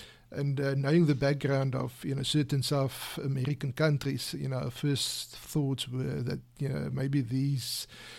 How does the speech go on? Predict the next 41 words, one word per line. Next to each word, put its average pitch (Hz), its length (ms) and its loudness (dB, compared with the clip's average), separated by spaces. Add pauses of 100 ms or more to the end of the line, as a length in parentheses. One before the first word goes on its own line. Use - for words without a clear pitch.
(140)
bags 147 300 2
of 135 100 2
sugar, 143 480 6
you 139 140 4
know, 135 160 4
weren't 143 260 4
really 151 220 6
bags 135 340 0
of 127 100 -2
sugar. 131 420 0
<laughs> - 60 4 (800)
And, 139 300 0
uh, 135 200 0 (520)
but 143 220 -2
yeah, 139 200 4
you 131 220 0
know, 143 160 2
we 143 180 2
were 139 160 4
assured 135 500 2
it 123 100 -2
was. 131 420 -6 (840)
So 151 180 0
what 143 160 4
happened, 160 460 4
you 151 60 6
know, 139 80 4
when 135 120 2
we 135 80 2
finished 156 320 4
the 139 80 2
investigation 131 840 0
on 135 180 -2
our 135 220 -2
return 143 420 2
to 139 100 0
South 127 300 -2
Africa, 139 520 0 (760)
we 151 140 2
needed, 151 340 4
uh, 135 300 4